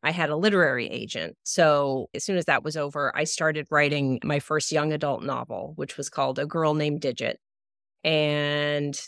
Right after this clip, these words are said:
because I had that agent, then she sold that book. And then I wrote a sequel to that book. And then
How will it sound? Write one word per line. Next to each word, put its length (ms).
because 200
I 100
had 180
that 140
agent, 560
then 120
she 180
sold 300
that 240
book. 240
And 120
then 80
I 40
wrote 200
a 40
sequel 420
to 120
that 260
book. 300
And 180
then 200